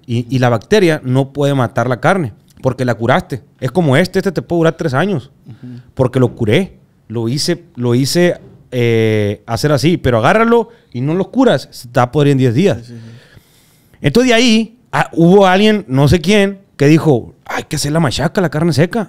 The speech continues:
Speaker 1: va a durar más, y le echamos un poquito de ajo y un poquito de sal, y dura la eternidad". Fíjese cómo se hizo un negocio a raíz de la necesidad y una identidad en Sonora.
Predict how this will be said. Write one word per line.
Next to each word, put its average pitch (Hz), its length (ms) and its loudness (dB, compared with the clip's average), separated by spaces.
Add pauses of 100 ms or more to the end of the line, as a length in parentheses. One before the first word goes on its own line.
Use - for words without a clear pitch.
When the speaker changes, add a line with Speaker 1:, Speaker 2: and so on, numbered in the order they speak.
Speaker 1:
va 120 80 2
a - 20 2
durar 180 220 2
más, 175 400 -2 (180)
y 127 100 -2
le 131 60 -2
echamos 160 220 0
un 190 60 0
poquito 190 260 -4
de 185 80 2
ajo 190 140 -2
y - 20 -4
un 202 60 -4
poquito - 220 -4
de 151 80 0
sal, 262 260 0 (360)
y 139 160 0
dura 143 180 2
la 208 80 2
eternidad". 151 440 -4 (360)
Fíjese 143 300 0
cómo 156 240 2
se 151 120 0
hizo 165 120 0
un 175 80 4
negocio 143 600 2 (480)
a 127 100 0
raíz 131 220 2
de 151 100 2
la 147 80 2
necesidad 101 600 -4 (100)
y 131 140 2
una 131 140 6
identidad 131 480 0
en 175 60 -4
Sonora. 135 400 -6